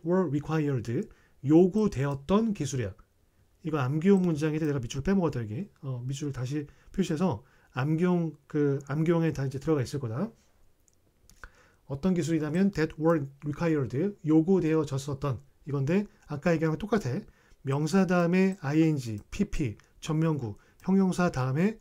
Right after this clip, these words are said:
아, 중간에 구십구 프로 요게 상태 있는 거야. 주격 관계대명사, 비동사. 됐지? 그 다음에 앞에는 당연히, 어, which로 바뀌어야 되고 요 대신 which were required. 원래 생략돼 있는 건데 끄집어낸 거야. 이거 언제 쓰냐면 얘기했듯이 뭐 누누이 얘기했지만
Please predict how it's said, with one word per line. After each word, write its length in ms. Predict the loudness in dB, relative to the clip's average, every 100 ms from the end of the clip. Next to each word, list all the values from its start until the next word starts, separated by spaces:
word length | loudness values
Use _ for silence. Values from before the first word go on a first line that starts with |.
| _
아, 160 | -6
중간에 720 | -6 0 2 4 2 0 -6 -10 _ -8
구십구 340 | -6 -4 -6
프로 280 | 0 0 0 _
요게 160 | -2 0
상태 220 | -2 -2
있는 100 | -4
거야. 140 | -6 -12 _ _ _
주격 500 | -8 -8 -2 -2 -2
관계대명사, 800 | -4 -4 -2 -2 -4 -4 -4 -4 -8 _
비동사. 400 | -6 -4 -4 -8 -12
됐지? 280 | -10 -8 -8 -10
그 100 | -6
다음에 360 | -2 -2 -4 -6 _ -14
앞에는 260 | -6 -4
당연히, 480 | -4 -4 0 0 -2 _ _ _ _
어, 100 | -6
which로 340 | -2 -2 -2 -6
바뀌어야 260 | -4 -6
되고 200 | -6 -6
요 100 | -8
대신 420 | -6 -6 -6 -6 -10 _ _ _ -4
which 320 | -4 -4 0
were 300 | 4 2 2
required. 640 | -6 -6 -4 -2 -2 -4 -8 -8
원래 160 | -4 -2
생략돼 420 | 2 2 2 0
있는 140 | -2 -2
건데 180 | -4
끄집어낸 440 | -2 -2 0 -2 -4
거야. 180 | -6 -8 -14 _
이거 120 | -4
언제 280 | 0 2 2
쓰냐면 420 | 2 0 0 -2
얘기했듯이 560 | -2 -2 -2 -4 -6 -6
뭐 100 | -6 -2
누누이 200 | 2 2
얘기했지만 440 | 0 -2 -2 -4